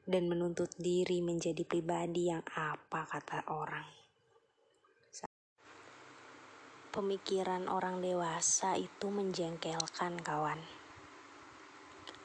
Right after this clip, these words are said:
Bertopeng di balik kata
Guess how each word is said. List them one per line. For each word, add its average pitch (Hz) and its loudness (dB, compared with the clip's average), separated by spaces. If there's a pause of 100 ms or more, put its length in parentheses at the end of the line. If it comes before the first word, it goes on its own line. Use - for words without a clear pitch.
(180)
Bertopeng 190 0 (1040)
di 196 6
balik 175 4
kata 180 -2